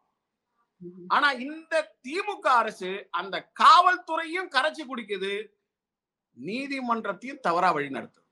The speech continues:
Speaker 1: அதே நேரத்துல நீங்க சொல்ற மாதிரி அமர் பிரசாத் ரெட்டி அவர்களுக்கு இதுல எந்த ஒரு தொடர்பும் இல்ல. அவருடைய, அஹ், டிரைவர் ஸ்ரீதர் தான் இந்த விஷயம் பண்ணாரு. அது ஒரு குடும்ப தகராறு அவங்களுக்குள்ள அப்படின்னு சொல்லும்போது,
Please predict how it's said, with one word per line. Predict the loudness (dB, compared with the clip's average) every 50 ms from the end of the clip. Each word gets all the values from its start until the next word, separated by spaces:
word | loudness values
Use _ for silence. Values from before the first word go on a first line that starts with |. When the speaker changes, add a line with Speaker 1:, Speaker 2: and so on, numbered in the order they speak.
| _ _ _ 4 6
Speaker 1:
அதே | 10 12 12 12
நேரத்துல | 12 12 12 8 8 6 6
நீங்க | 8 10 10 10
சொல்ற | 12 12 12 12 12 12
மாதிரி | 8 6 2 2 2
அமர் | 2 2 2 2 4
பிரசாத் | 4 4 4 4 2 0 2
ரெட்டி | 2 2 6 6 6 6
அவர்களுக்கு | 6 4 4 4 4 2 2 4 4
இதுல | 6 8 8 8 8
எந்த | 6 6 8 8 10
ஒரு | 10 10
தொடர்பும் | 8 6 4 4 2 0 0
இல்ல. | -2 -2 -2 -2
அவருடைய, | -2 -2 0 2 4 4 4 4 0 -6 -20 _ _ _ _ 0
அஹ், | 2 4 4 6 8
டிரைவர் | 10 12 12 12 12 12 12 12 12
ஸ்ரீதர் | 12 6 4 6 6 6 6 4
தான் | 2 0 0
இந்த | 0 2 8 12 12 12 12
விஷயம் | 12 10 4 0 -2 0 2 2
பண்ணாரு. | 2 2 0 0 0 0 0
அது | 0 0 0
ஒரு | 0 0
குடும்ப | 0 0 0 0 2 2
தகராறு | 2 2 2 2 2 4 4 4
அவங்களுக்குள்ள | 4 4 4 4 4 6 8 10 10
அப்படின்னு | 10 8 4 -4 -6
சொல்லும்போது, | -8 -8 -8 -8 -8 -6 -6 -6